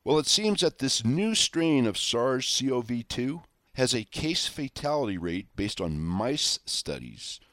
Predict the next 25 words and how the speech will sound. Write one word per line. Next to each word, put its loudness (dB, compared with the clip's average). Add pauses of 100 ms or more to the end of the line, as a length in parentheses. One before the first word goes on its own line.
(120)
of -6 (140)
eighty -4 (160)
percent. -4 (160)
That's -6
eighty -4
percent. -6
You 2
know, 6
that's 0
a, -6 (120)
why 2
don't 2
we 0
say 2
that's 0
a -2
jump 0 (200)
from -2 (220)
point -2 (160)
two -4 (220)
percent -4 (240)
to -4 (180)
eighty -6 (100)
percent. -6 (240)
Yes. -8